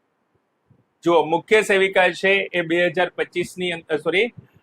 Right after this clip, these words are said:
અ, બે હજાર છવ્વીસ ની અંદર ફેબ્રુઆરી મહિનાની અંદર નોટિફિકેશન આવશે.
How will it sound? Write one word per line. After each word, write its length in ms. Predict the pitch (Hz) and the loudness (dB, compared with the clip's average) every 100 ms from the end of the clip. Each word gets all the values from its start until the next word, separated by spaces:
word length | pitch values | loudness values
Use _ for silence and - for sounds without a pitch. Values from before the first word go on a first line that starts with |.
| _ | _
અ, 260 | 143 147 151 | 0 2 2
બે 260 | 151 175 | 2 0
હજાર 240 | 180 185 175 | 2 0 -2
છવ્વીસ 440 | 170 156 175 - | -6 -8 -8 -6
ની 80 | 190 | -4
અંદર 220 | 170 170 | 0 -2
ફેબ્રુઆરી 800 | - 170 170 185 202 175 165 170 165 - | -2 -4 -2 -2 0 0 0 -4 -10 -14
મહિનાની 440 | 156 165 170 170 165 | -8 -4 -2 -2 -4
અંદર 220 | 165 156 | -4 -2
નોટિફિકેશન 680 | 151 151 165 175 180 190 175 | -2 -2 -2 -2 -2 0 0
આવશે. 360 | 175 - 202 | -2 0 -2